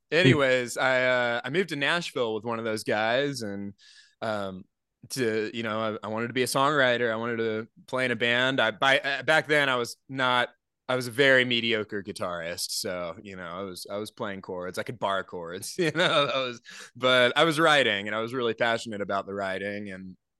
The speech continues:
Speaker 2: I realized pretty quickly, um, as inspiring as Nashville was, I realized pretty quickly that I, I didn't really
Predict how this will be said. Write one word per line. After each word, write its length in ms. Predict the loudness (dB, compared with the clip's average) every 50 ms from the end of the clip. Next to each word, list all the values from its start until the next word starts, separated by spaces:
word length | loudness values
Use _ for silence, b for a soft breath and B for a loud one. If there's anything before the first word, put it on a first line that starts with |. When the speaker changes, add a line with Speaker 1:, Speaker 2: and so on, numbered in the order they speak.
| _ _ _ _ _ -10 -6 -2
Speaker 2:
I 100 | -2 0
realized 580 | 0 2 2 2 2 2 0 -2 -4 -8 -10 -6
pretty 260 | -4 -2 -2 -2 -4
quickly, 800 | -6 -8 -6 -4 -4 -4 -4 -6 -4 -4 -4 -4 -4 -6 -8 -10 b b b b b b b b b b _ -12
um, 640 | -8 -6 -4 -4 -4 -4 -4 -6 -8 -8 -12 -14 -16 _ _ _ _ _ _ _ _ _
as 220 | -4 -4 -4 -4 -6 -10
inspiring 800 | -8 -8 -6 -4 0 2 4 6 6 6 6 6 4 4 0 -2
as 140 | -4 -6 -6
Nashville 560 | -6 -6 -6 -6 -8 -6 -4 -4 -2 -2 -2
was, 480 | -2 -2 -2 -2 -2 -4 -6 -6 -8 -8
I 80 | -8
realized 440 | -8 -6 -4 -2 -2 -2 -2 -4 -8
pretty 140 | -10 -12 -12
quickly 500 | -8 -8 -8 -8 -6 -6 -4 -4 -4 -4
that 340 | -6 -8 -8 -8 -8 -8 -12 _ _ _ _ _ _ -12
I, 400 | -8 -6 -4 -4 -4 -6 -8 -10 _ _ -10
I 80 | -8
didn't 240 | -8 -8 -8 -8 -6
really 540 | -4 -4 -2 -2 -2 -2 -2 -4 -6 -8 -10